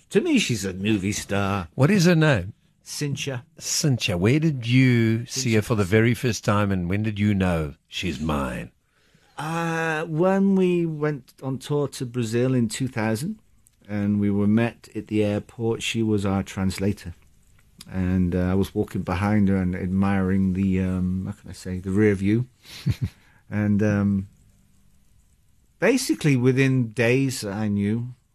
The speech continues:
Speaker 1: I don't know if she knew, but I knew. And then, uh, um, nothing happened on that particular trip,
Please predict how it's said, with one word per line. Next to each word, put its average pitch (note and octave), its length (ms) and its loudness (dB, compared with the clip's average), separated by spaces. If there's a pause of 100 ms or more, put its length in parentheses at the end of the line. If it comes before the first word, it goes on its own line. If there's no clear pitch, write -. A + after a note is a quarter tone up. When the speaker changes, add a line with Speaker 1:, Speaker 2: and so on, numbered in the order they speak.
(220)
Speaker 1:
I G#2 140 -6
don't A2 140 -2
know G#2+ 120 0
if F#2+ 80 -4
she C3+ 240 0
knew, A#2 340 0
but A#2 220 -2
I A#2+ 160 0
knew. B2 380 0 (760)
And A2+ 320 -2
then, A2+ 220 0
uh, A2+ 640 -4
um, A#2+ 220 -8
nothing G3+ 320 0
happened D3+ 360 2
on G2 140 2
that F2+ 160 -2
particular - 340 -12
trip, A2+ 360 -6